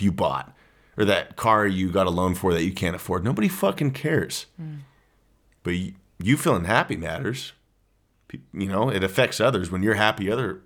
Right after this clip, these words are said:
Speaker 1: people are happy.
Speaker 2: Yeah.
Speaker 1: So, I don't know.
Speaker 2: I feel like one of the things that I notice when you talk about stoicism and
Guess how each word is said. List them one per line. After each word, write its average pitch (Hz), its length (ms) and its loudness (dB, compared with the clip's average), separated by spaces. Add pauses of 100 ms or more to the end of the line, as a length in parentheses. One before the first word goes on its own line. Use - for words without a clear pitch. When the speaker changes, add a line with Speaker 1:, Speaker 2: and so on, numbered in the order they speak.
(120)
Speaker 1:
people - 280 -12
are - 60 -10
happy. 113 500 -6 (160)
Speaker 2:
Yeah. 147 160 -16 (500)
Speaker 1:
So, 85 420 0 (260)
I 147 60 -6
don't 208 100 0
know. 107 220 0 (840)
Speaker 2:
I 214 120 2
feel 240 280 -2
like 180 360 -2 (220)
one 185 240 -2
of 175 80 0
the 165 100 -2
things 160 380 -4
that 147 180 -6
I 143 120 -4
notice 151 720 -2
when 160 160 -4
you 151 80 -4
talk 151 180 -2
about 143 220 -6
stoicism 143 600 -6
and 135 160 -6